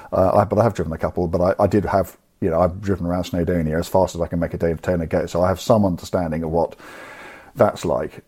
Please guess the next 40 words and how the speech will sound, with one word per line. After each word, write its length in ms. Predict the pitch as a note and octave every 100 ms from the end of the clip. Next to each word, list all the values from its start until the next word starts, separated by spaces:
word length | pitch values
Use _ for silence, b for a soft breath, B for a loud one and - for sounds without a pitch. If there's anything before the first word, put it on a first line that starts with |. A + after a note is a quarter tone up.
| -
Um, 680 | A2 G2 F#2 F2+ F2 F2 - _ _ _ _
and, 720 | A2 A2 G#2 G#2 G2+ F#2 - - _ _ -
yeah, 300 | F3 B2+ D3+
and, 100 | A3+
and 220 | C4+ B3
also, 380 | G#3+ D3 - F#2
you 220 | A2 C3+
know, 200 | F#2+ F#2
uh, 180 | E2+ E2+ - - - - _ _ _ -
uh, 160 | - -
<sighs> 800 | - - _ - - - - -
there 200 | C3+ D3+
is 120 | -
some 140 | B2+ A2
iconography 520 | G#2 G#2 G2 E2+ F2
there, 180 | G2 A2+
isn't 160 | G#2
there? 140 | D#2 F2
You 80 |
know, 180 | F#2+ F#2
the 100 | F2+
sort 180 | - G2+
of 60 | G2+
the 120 | -
ultimate 500 | C3 C3 - G2+ -
front-engine 600 | - G#2+ G2+ F#2+ F2+ F#2
Ferrari 520 | - F#2+ F#2 F2 F2+
V 220 | F2 F#2 F2
twelve 460 | - F#2 E2 F2+ _
two-seat 540 | - A2 F2+ - E2 -
sports 380 | - E2+ - -
car. 300 | G#1+ - - -
I 80 |
mean, 280 | F2+ D#2+ D#2+ -
pff, 280 | - - - _ _ B B B
it's 140 | - -
just 180 | - -
it 140 | -
for 100 | -
me. 160 | A1+